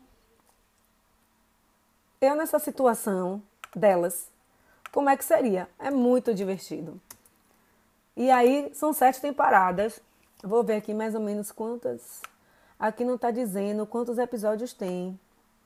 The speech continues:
Deixa eu olhar aqui. Eu sei que essa sétima temporada agora,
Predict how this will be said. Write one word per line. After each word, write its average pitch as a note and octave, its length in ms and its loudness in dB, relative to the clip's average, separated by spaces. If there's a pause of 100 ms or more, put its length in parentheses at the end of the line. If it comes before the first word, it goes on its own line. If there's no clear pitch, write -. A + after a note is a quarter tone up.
(2250)
Deixa - 180 -14
eu F3 60 -6
olhar G3+ 300 -6
aqui. - 280 -18 (1300)
Eu B3+ 160 4
sei G#3+ 200 2
que C4 120 4
essa C4 180 6
sétima B3+ 340 4
temporada G3 460 0
agora, F3+ 520 2